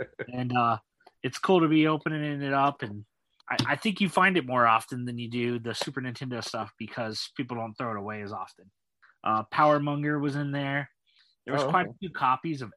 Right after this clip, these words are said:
Speaker 1: X-Men in there. Uh, just some good stuff. Um, yeah, sometimes I take some of the extra stuff I have and try to get, get it to East Starland, which is like an online co-, online commerce site that you can trade stuff through. So I, I use,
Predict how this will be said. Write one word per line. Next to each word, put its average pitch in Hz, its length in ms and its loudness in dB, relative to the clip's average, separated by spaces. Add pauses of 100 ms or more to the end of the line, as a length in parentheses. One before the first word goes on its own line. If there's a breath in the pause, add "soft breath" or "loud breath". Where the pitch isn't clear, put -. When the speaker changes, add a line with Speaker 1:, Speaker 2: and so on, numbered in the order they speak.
Speaker 1:
X-Men 139 500 -8
in 135 140 -10
there. 143 340 -8 (680)
Uh, 127 260 2
just 185 140 -4
some 190 140 -2
good 151 200 0
stuff. - 540 -4 (140)
Um, 113 360 -2 (1120)
yeah, 175 260 -10
sometimes 180 480 -8
I 156 60 -4
take 156 260 -8
some 160 180 -8
of 135 60 -8
the 120 160 -12
extra 127 340 0
stuff 135 300 2
I 135 100 2
have 131 380 0
and 113 180 -6 (720 soft breath)
try 156 140 6
to 131 80 6
get, 127 220 4 (380)
get 139 180 6
it 123 140 0
to - 100 -6
East 123 280 2
Starland, 107 480 0
which 104 180 -4
is 110 60 -4
like 107 160 2
an 107 60 -4
online 107 360 2 (140)
co-, - 140 0 (140)
online 127 440 2
commerce 120 460 4
site 98 220 0
that 107 140 2
you 104 80 0
can 107 120 -8
trade 107 220 0
stuff - 300 -4
through. 95 160 -6
So 101 340 0
I, 127 220 4
I 131 60 2
use, 160 360 8